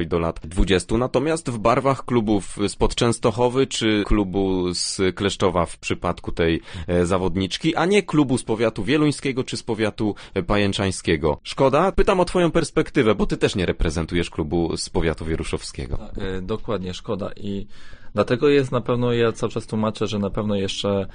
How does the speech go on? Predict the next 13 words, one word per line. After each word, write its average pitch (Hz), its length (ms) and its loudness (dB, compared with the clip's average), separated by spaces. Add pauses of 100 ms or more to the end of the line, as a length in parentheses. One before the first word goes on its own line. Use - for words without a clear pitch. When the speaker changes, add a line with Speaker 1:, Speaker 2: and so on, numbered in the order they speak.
(340)
Speaker 2:
e, 92 220 0
jest 98 260 0
wiele 107 140 0
do 98 120 0
zrobienia, 98 600 -2 (320)
e, 95 160 0
żeby 117 580 2 (520)
dać 113 320 0
szansę 127 480 -2 (400)
młodym 110 420 -2
ludziom, 101 460 -2 (520)
e, 98 340 -6
reprezentowania 107 880 -4